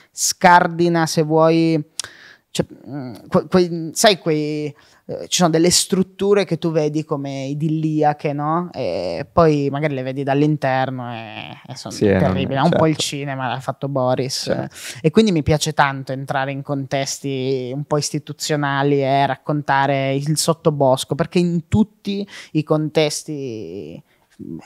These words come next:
Speaker 1: fighi, no? C'è s-, questo sottobosco incredibile. E quindi allora che faccio?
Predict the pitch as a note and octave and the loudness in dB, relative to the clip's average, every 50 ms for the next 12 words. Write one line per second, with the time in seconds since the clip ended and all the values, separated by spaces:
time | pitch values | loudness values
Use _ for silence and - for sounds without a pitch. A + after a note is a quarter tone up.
0 | - - - - - - E3 E3 D#3+ D3+ D3 D#3+ E3 E3+ E3+ G3 G3+ F3+ D3+ D3 | -8 -8 -6 -6 -4 -2 -2 0 0 0 2 2 2 2 0 -2 -6 -4 -2 -2
1 | D3+ E3 F3 E3+ - - C3+ B2+ - - - _ C#3+ C3+ - D3+ C3+ - C#3 - | -2 -2 -2 -4 -2 -4 -4 -4 -4 -12 -16 _ -16 -12 -12 -12 -10 -10 -12 -8
2 | - C#3+ C3+ C3+ C3 C3 - - C#3+ C3+ B2+ - - B2+ B2 B2+ B2 C3 C3+ C#3 | -8 -8 -6 -6 -6 -6 -6 -8 -8 -8 -8 -8 -10 -8 -8 -8 -8 -8 -8 -8
3 | - - - - - - - - - - - G3 - - C#4 C#4+ B3 F3+ D#3+ D#3+ | -8 -10 -12 -14 -14 -16 -14 -12 -14 0 0 0 2 4 4 4 6 6 8 8
4 | F3 D#3+ B2+ C3+ D3+ - - - B2+ B2 B2+ - - - C3+ A#2+ A2+ | 8 6 4 0 -6 -8 -6 -4 -4 -4 -4 -4 -6 -6 -6 -6 -8